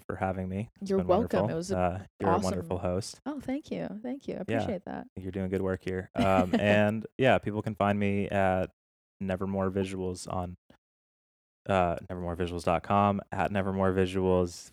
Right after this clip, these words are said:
Speaker 1: facebook dot com slash nevermore visual. Man, it's
Speaker 2: Oh,
Speaker 1: just
Speaker 2: you
Speaker 1: like,
Speaker 2: got the, you got that
Speaker 1: yeah, the only thing is
Speaker 2: name.
Speaker 1: Twitter, uh, they n-, have a character limit, so it's Nevermore Visual, not plural.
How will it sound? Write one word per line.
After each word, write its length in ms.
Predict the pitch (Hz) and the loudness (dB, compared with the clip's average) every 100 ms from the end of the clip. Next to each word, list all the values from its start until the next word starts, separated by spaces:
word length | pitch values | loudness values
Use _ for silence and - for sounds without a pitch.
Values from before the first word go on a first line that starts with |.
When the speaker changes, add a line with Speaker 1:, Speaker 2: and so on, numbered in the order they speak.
| - | -2
Speaker 1:
facebook 400 | 95 - 104 95 | 0 0 0 0
dot 200 | 98 92 | 0 0
com 240 | 95 92 | 0 -2
slash 360 | 95 98 95 - | -2 0 0 -2
nevermore 400 | 95 95 95 95 | -8 -6 -6 -4
visual. 360 | 90 92 - 95 | -4 -4 -6 -6
Man, 220 | 98 95 | -4 -2
it's 140 | - - | -2 0
Speaker 2:
Oh, 40 | |
Speaker 1:
just 140 | 101 165 | 0 2
Speaker 2:
you 40 | |
Speaker 1:
like, 80 | 92 | 2
Speaker 2:
got 180 | 277 - | 2 0
the, 80 | 185 | -6
you 120 | 202 | -2
got 240 | 220 208 | 0 2
that 60 | - | 8
Speaker 1:
yeah, 160 | 113 95 | 8 8
the 100 | 98 | 8
only 180 | 90 135 | 8 8
thing 180 | 165 156 | 8 4
is 140 | 117 | 2
Speaker 2:
name. 60 | - | 0
Speaker 1:
Twitter, 540 | - 120 139 147 170 - | 6 8 8 4 0 0
uh, 420 | 104 98 95 92 - - 101 | 6 8 8 6 2 -4 2
they 480 | 101 98 98 95 85 _ - _ _ - | 4 4 2 -2 -6 _ -20 _ _ -16
n-, 160 | 104 101 _ _ _ _ - | -14 -16 _ _ _ _ -2
have 120 | 110 | -2
a 20 | |
character 420 | - 101 95 - 90 | 2 2 2 -2 -4
limit, 280 | 90 90 - | -4 -6 -2
so 160 | 98 | -2
it's 140 | 90 - | -2 -2
Nevermore 380 | 95 95 95 87 | -2 0 -4 0
Visual, 540 | 92 85 87 87 85 - | 2 2 0 -4 -6 -4
not 240 | 98 85 - | -2 -2 -2
plural. 440 | 98 87 67 - | 0 0 -2 -6